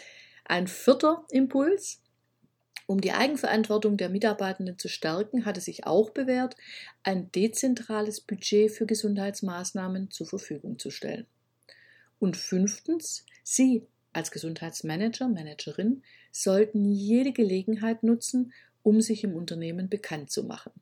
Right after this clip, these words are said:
Kontakt, Kontakt, Kontakt. Gehen Sie immer mit unterschiedlichen Leuten zum Mittagessen, hören Sie den Menschen zu, was brauchen sie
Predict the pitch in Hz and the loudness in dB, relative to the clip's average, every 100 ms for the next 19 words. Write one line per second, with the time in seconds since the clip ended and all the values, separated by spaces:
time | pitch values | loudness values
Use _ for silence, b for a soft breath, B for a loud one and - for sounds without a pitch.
0 | _ _ - - - - 220 - - _ | _ _ -14 -14 -6 -2 -2 -4 -20 _
1 | - 147 - 160 - _ - 196 185 - | -16 -14 -12 -14 -16 _ -8 -8 -6 -12
2 | - - _ b b b b - 240 277 | -16 -20 _ b b b b 2 4 4
3 | 262 - 202 208 214 170 165 196 214 214 | 4 4 4 4 0 -8 -2 0 0 -2
4 | 180 - - 156 151 190 214 233 226 160 | -6 -8 -10 -8 -4 -4 2 2 0 -8
5 | 190 254 254 - 240 254 254 B B B | -4 -4 -2 -2 0 -2 -2 B B B
6 | B - 220 240 247 233 214 190 180 175 | B 10 12 12 6 4 2 0 -2 -6
7 | - 175 - 214 226 320 320 _ - 170 | -8 -6 0 2 2 0 -4 _ -10 -8
8 | - 202 170 202 240 269 254 254 254 | -8 -4 4 6 6 -2 -2 0 0